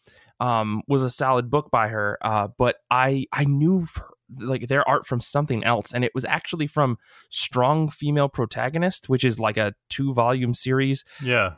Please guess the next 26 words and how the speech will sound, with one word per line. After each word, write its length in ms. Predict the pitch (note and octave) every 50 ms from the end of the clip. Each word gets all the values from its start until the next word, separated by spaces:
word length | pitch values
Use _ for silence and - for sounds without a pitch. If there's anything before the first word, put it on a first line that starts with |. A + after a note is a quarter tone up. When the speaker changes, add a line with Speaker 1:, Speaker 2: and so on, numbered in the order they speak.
| _ _
Speaker 1:
Strangely 520 | - - - A#2+ B2+ D3+ E3+ E3 E3+ E3
enough, 200 | D#3+ D#3 D#3+ - -
written 200 | C3+ D#3+ F3 D#3+
by 120 | D#3 C#3
Brennan 340 | A#2+ - A#2+ B2 D3 D#3+ D#3
Lee 100 | D#3+ D3+
Mulligan, 500 | C3 A2+ A#2+ D3 F3 F3+ G#3 A3 A3+ G#3+ - _ _ _ _ _ A#2+
Speaker 2:
Mm-hmm. 160 | G#2+ G#2+ B2+
Speaker 1:
which, 180 | D#3 - - -
like, 360 | C#3 B2+ A#2 - - - _ _ _ _ _ -
I 100 | C3+ B2+
didn't 340 | A#2 B2 B2 A2 B2 A2+
know. 340 | A#2+ A2+ A#2 C3+ F3 F#3+ - _ - - - - -
Uh, 300 | B2 A#2+ A2+ A2 G#2+ -
I 160 | - B2 C#3 F#3
didn't 220 | A3+ A#3 G#3+ D#3
like 180 | C#3 E3+ - -
it 100 | - -
very 160 | B2+ A#2+ A2
much, 280 | G#2+ A2 - - - - -
but 80 | C#3
I 100 | C3+ C#3+
liked 240 | C3+ C3+ D3+ F#3 - _ _ _
the 240 | - B2+ C#3 C3 - -
art 260 | A#2 D3 F#3+ - _ -
okay. 460 | C3 A#2 - - A#2+ G#2+ G#2+ C3 D3